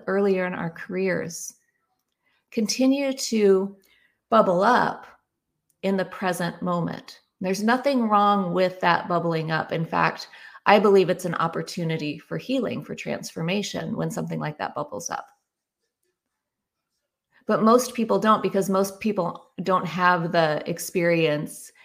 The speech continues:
and the knowledge that I do, excuse me, that I do on how to manage it, how to make it better, how to transform it. And so instead, because they don't have the tools and the technologies to be able to do that yet,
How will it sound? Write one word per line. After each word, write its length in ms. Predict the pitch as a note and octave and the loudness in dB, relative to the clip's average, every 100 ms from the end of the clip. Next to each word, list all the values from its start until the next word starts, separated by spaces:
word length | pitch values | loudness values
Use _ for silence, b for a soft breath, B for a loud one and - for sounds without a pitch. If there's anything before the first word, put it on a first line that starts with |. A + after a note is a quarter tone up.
| b b | b b
and 160 | F#3 F3+ | -6 -2
the 60 | |
knowledge 760 | F3 E3 D3 E3 D#3+ D#3+ - - - | -2 0 0 0 0 -2 -8 -16 -4
that 100 | F3+ | 0
I 120 | E3 | 2
do, 240 | E3+ E3 - _ _ _ _ - | 0 -4 -8 _ _ _ _ -18
excuse 340 | - - G#3+ | -10 -2 0
me, 120 | F#3 D3+ | 0 -2
that 140 | D#3+ | -2
I 140 | F3 | -2
do 400 | E3+ E3 D#3 E3 - | -2 -2 -2 -6 -8
on 140 | F3 E3+ | -6 -6
how 260 | - F3 | -2 0
to 120 | E3+ | 0
manage 520 | E3 D#3+ E3 D#3+ - - | -2 -4 -4 -4 -6 -8
it, 220 | - - _ _ _ _ _ _ _ _ _ _ _ _ _ _ _ | -10 -14 _ _ _ _ _ _ _ _ _ _ _ _ _ _ _
how 180 | - F#3+ | -2 0
to 80 | E3+ | 2
make 240 | E3 E3 | 0 -2
it 140 | - | -4
better, 420 | - C#3+ - - - _ _ _ _ _ _ - | -2 -2 -4 -10 -16 _ _ _ _ _ _ -10
how 160 | F3 | -2
to 80 | E3 | -2
transform 720 | - F3 - - D#3+ D3 - | -2 -8 -10 -10 -8 -6 -6
it. 240 | - - _ B B B B B | -10 -14 _ B B B B B
And 140 | G3 | 0
so 260 | G3 G#3+ G3 | 2 4 4
instead, 580 | F#3+ F#3+ - A3+ G#3 E3+ | 2 -4 0 2 2 0
because 340 | F3 G#3 G3+ | -4 -2 0
they 120 | G3+ | 0
don't 240 | E3+ E3 - | 0 -2 -4
have 360 | - G#3 A3+ | -2 2 2
the 100 | A3 | 0
tools 360 | F3 - D#3+ D#3 | -6 -4 -6 -4
and 100 | E3 | -6
the 60 | E3 | -6
technologies 600 | F3 E3+ D#3+ E3 E3 D#3 | -8 -8 -6 -6 -6 -10
to 80 | - | -12
be 40 | |
able 100 | D#3+ | -12
to 140 | - | -10
do 200 | D#3+ G#3 C4 | -8 -4 -2
that 240 | G3+ - | -2 -2
yet, 520 | E3+ C3+ D3+ E3 - | -2 0 0 -4 -10